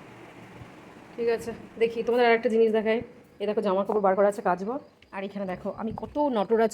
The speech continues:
ফুল এনেছি গাছ, এই দেখো অনেক কালারের এনেছি, দারুণ। আমার এই ফুল গাছগুলোর খুব শখ ছিল,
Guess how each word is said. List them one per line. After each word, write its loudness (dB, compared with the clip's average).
ফুল -2
এনেছি 0
গাছ, -2
এই -12
দেখো -8
অনেক -6
কালারের 0
এনেছি, -6
দারুণ। -2
আমার -2
এই 2
ফুল -4
গাছগুলোর 2
খুব 0
শখ 0
ছিল, -4